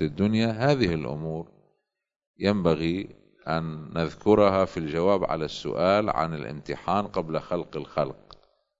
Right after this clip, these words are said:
ومواد الصبر، كما أن الصبر هنا في الدنيا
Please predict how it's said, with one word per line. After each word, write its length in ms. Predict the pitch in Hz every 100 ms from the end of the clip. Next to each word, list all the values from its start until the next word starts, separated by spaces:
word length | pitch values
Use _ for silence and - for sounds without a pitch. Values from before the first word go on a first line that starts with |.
| _ _ _ _
ومواد 540 | 76 76 76 78 73 73
الصبر، 480 | - - 65 67 50 _ _ _ _ _ _ _ _ _ _ _ _
كما 460 | - 202 190 170 170
أن 220 | 165 156
الصبر 760 | 143 123 - 160 165 143 139 131
هنا 400 | 123 147 139 120
في 160 | 110 120
الدنيا 960 | 101 113 127 110 104 101 104 110 117